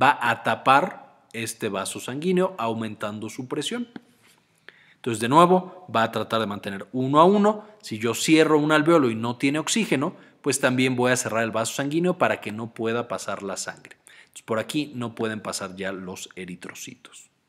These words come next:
¿Qué sucederá entonces cuando estamos en la panza de mamá? Pues en la panza de mamá ninguno de mis alveolos está lleno de oxígeno, porque estamos en la panza de mamá y están llenos de, eh, líquido, entonces no tenemos oxígeno.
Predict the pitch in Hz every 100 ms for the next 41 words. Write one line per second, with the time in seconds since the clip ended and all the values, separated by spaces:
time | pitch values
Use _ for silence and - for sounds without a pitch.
0 | _ _ _ _ _ _ _ _ _ _
1 | - 269 285 - 175 135 139 151 147 120
2 | 139 131 139 127 110 120 - - 107 107
3 | 143 135 139 139 120 - 139 139 151 170
4 | 269 226 - - - _ - 190 202 185
5 | 202 214 233 233 220 196 196 165 165 165
6 | 165 185 208 208 196 190 185 170 139 151
7 | 147 131 - 127 127 139 151 147 147 -
8 | 277 262 208 - - 104 - - 110 123
9 | 123 - 87 85 101 113 117 120 139 143
10 | 101 - 101 98 98 104 95 101 110 -
11 | - - _ 107 104 98 98 117 127 -
12 | 78 82 90 113 117 110 127 131 131 107
13 | 101 98 - 85 - 92 -